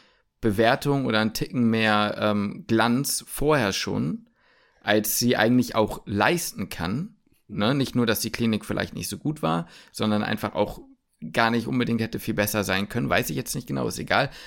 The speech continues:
aber einfach nur aus dem Grund, um sozusagen dein, dein, dein Mental in dem Moment so stark zu halten, zu sagen, du musst es jetzt noch durchhalten, weil dann schaffst du es oder dann wird alles besser. <laughs> Weil ich glaube, sonst hätte man teilweise das nicht gepackt.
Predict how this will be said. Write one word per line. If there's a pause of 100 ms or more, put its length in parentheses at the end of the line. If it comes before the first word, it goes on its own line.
(140)
aber
einfach
nur
aus
dem
Grund,
um
sozusagen
dein,
dein,
dein
Mental
in
dem
Moment (360)
so
stark
zu
halten,
zu
sagen,
du
musst
es
jetzt
noch
durchhalten,
weil
dann
schaffst
du
es
oder
dann
wird
alles
besser. (220)
<laughs>
Weil
ich
glaube,
sonst
hätte
man
teilweise (300)
das
nicht
gepackt.